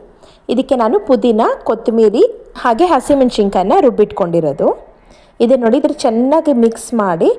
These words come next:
ಒಂದು ಏಟ್ ಮಿನಿಟ್ಸ್ ಲೋ ಫ್ಲೇಮಲ್ಲಿ ಬೇಯಬೇಕು. So ಅದು ಉಪ್ಪು ಖಾರ ಚೆನ್ನಾಗಿ ಹಿಡಿಯುತ್ತೆ.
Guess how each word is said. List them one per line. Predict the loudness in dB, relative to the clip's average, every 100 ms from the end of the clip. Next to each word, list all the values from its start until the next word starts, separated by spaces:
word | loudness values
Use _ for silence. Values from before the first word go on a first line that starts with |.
| -6 -10 -4
ಒಂದು | 0 0
ಏಟ್ | 2 2 2 2
ಮಿನಿಟ್ಸ್ | 0 0 0
ಲೋ | 0 2 2
ಫ್ಲೇಮಲ್ಲಿ | 2 0 2 0 2
ಬೇಯಬೇಕು. | 0 0 -4 -6 -12 -16 -20 -16 -14 -12 -12 -16 -20 -20 _ -18 0
So | 2 4
ಅದು | 2 2
ಉಪ್ಪು | 2 0 0 0
ಖಾರ | 2 0 0
ಚೆನ್ನಾಗಿ | 0 0 0 0
ಹಿಡಿಯುತ್ತೆ. | 2 0 0 -2 -2